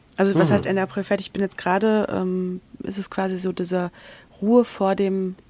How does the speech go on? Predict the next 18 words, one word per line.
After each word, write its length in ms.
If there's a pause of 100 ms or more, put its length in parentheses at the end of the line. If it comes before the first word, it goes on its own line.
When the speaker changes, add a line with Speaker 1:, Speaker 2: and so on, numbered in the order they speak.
(120)
Speaker 1:
Voice 280
Kids 360
Finalsturm, 1160
der 120
dann 140
Ende 180
April 300
kommt. 320 (360)
Speaker 2:
Mhm. 440 (440)
Speaker 1:
Und 100
deswegen, 520 (160)
ich 140
bin, 180 (160)
bin 140
schon 160
noch 140
im 100
Amte. 420